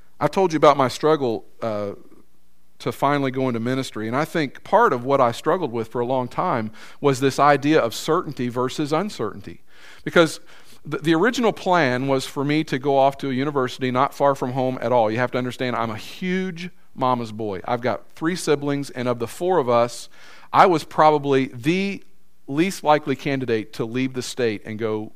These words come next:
move away from Mom and Dad. Turns out, I'm the only one who left,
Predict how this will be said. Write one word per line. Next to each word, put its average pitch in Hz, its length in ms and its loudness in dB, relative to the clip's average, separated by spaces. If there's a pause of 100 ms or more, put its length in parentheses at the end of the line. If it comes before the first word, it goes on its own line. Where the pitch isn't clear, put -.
move 120 380 -4
away 120 320 0
from 113 200 -6
Mom 107 200 -2
and 104 100 -6
Dad. 95 280 -4
Turns 123 260 -2
out, 123 300 4 (320)
I'm 127 180 2
the 131 180 0
only 151 280 2
one 104 460 -6
who 113 100 -6
left, 107 380 -4